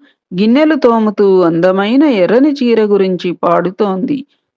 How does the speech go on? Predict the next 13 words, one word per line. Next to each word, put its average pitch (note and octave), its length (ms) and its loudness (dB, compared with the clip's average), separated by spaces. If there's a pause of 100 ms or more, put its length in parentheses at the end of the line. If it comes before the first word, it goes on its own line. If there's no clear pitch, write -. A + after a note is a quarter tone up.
(120)
దాసగణు F#3+ 680 -2
జాలిపడి F3+ 920 -2 (280)
ఆమెకొక G#3 540 -2
మంచి A3+ 580 0
చీర G3 180 0
ఇప్పించాడు. F3+ 840 -4 (380)
మర్నాడు G3+ 600 0
ఆమె F#3 400 0
ఆ F3+ 220 2
కొత్త G3 500 -2
చీర G3 160 0
ఇంట్లో F#3 560 -2
దాచి F3+ 560 -2